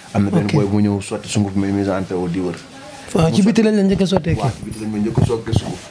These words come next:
Speaker 1: Boobu quatrième combat bi defe naa mi ngi doon xaw ma cinquième.
Speaker 2: Mhm.
Speaker 1: Xam nga mu sotti mu sunguf ba Madju Madju ak Alioune Seye Junior ñoo ko koj. Xam nga joteeg moom foofu noonu ba, ba, ba zemi bi yóbbu, yóbbu, yóbbu kii, yóbbu Alioune Seye Junior.
Speaker 2: Mhm.
Speaker 1: Bi, bi, bi ñu mujj jote nag boobu moom mooy, boobu mooy deuxième fois bi.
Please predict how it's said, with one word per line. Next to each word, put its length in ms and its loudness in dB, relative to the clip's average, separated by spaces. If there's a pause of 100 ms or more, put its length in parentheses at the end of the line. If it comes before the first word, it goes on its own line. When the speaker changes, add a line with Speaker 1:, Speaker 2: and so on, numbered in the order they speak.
Speaker 1:
Boobu 200 0 (120)
quatrième 300 -2
combat 300 0
bi 60 -2
defe 160 -4
naa 120 0
mi 80 0
ngi 80 0
doon 120 0
xaw 80 -4
ma 80 -2
cinquième. 400 0 (160)
Speaker 2:
Mhm. 260 6 (400)
Speaker 1:
Xam 140 0
nga 140 0 (260)
mu 140 -2
sotti 240 0
mu 100 4
sunguf 240 0
ba 120 0
Madju 360 2
Madju 280 0
ak 100 -2 (100)
Alioune 220 0
Seye 140 4
Junior 220 4
ñoo 140 2
ko 180 -6
koj. 140 -2 (720)
Xam 160 4
nga 120 -2 (140)
joteeg 260 4
moom 220 2
foofu 220 0
noonu 320 0
ba, 240 2 (100)
ba, 200 0
ba 140 0
zemi 220 4
bi 140 4
yóbbu, 320 0
yóbbu, 240 2
yóbbu 280 -4
kii, 140 -4 (140)
yóbbu 220 2
Alioune 180 2
Seye 160 2
Junior. 320 0
Speaker 2:
Mhm. 320 4 (520)
Speaker 1:
Bi, 140 2 (100)
bi, 180 4
bi 180 4
ñu 120 4
mujj 200 0
jote 160 0
nag 160 -2
boobu 200 4
moom 140 2
mooy, 180 0
boobu 300 -4
mooy 140 4
deuxième 340 2
fois 260 0
bi. 80 -8